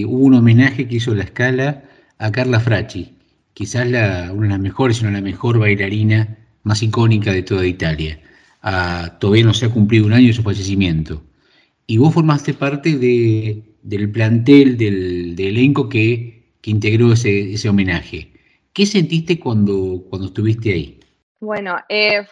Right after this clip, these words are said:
Speaker 2: fue una gala muy, muy importante, muy,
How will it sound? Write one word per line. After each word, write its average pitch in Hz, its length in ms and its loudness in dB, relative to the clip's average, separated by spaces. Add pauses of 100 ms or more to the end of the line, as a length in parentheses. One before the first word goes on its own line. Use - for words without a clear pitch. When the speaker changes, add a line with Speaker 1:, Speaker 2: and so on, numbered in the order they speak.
Speaker 2:
fue 277 640 -6
una 208 720 -4
gala 214 380 -4
muy, 214 1160 -8
muy 202 200 -8
importante, 214 880 -2
muy, 190 1200 -12